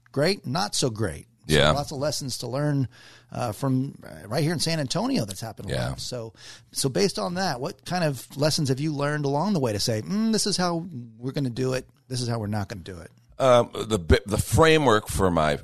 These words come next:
Speaker 2: understanding, I got to spend some time with a pastor named Bob Russell. Bob Russell is a guy who led bef-,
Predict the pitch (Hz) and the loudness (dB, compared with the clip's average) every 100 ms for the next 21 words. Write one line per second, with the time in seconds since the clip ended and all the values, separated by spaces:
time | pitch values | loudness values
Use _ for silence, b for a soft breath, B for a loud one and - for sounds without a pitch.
0 | - 82 73 - 78 71 71 - - 82 | -4 -4 -2 -2 -2 -2 -4 -4 -2 -2
1 | 78 78 - 73 69 67 67 69 67 - | -4 -4 -4 -4 -4 -6 -6 -6 -8 -8
2 | 65 64 - 67 64 71 65 64 58 58 | -8 -4 -4 -4 -6 -8 -4 -4 -4 -4
3 | - - - 65 65 65 65 64 64 60 | -6 -6 -4 -2 -2 -2 -2 -4 -8 -10
4 | - 64 65 62 64 60 65 65 64 _ | -8 -6 -6 -8 -10 -8 -8 -8 -12 _
5 | _ - - | _ -10 -10